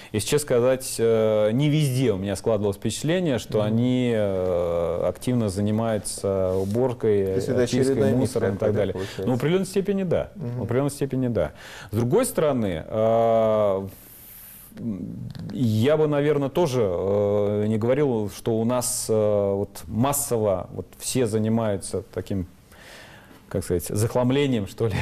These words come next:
Speaker 2: Вандализмом.
Speaker 1: Э, вандализмом, да, вот как, э, вы сказали. У нас есть, э, конечно, всякие примеры, но, опять же, возвращаясь, э, к теме, э, если создавать условия,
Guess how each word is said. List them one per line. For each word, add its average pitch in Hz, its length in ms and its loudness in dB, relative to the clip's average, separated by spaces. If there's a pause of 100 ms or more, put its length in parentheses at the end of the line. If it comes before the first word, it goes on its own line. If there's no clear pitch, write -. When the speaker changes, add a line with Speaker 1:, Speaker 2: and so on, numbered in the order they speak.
Speaker 2:
Вандализмом. 113 640 0
Speaker 1:
Э, 117 40 4
вандализмом, 117 680 2
да, 101 200 2
вот 95 180 -2
как, 104 240 -4
э, 101 180 2
вы 101 120 2
сказали. 127 360 2
У 113 80 2
нас 120 320 -2
есть, 131 460 0
э, 101 1080 2
конечно, 107 540 -2 (140)
всякие 110 400 0
примеры, 131 560 0 (720)
но, 117 480 2
опять 170 320 2
же, 117 100 0
возвращаясь, 110 760 2
э, 107 160 4
к - 100 -14
теме, 123 640 2
э, 104 540 2
если 120 320 0
создавать 120 560 2
условия, 170 560 2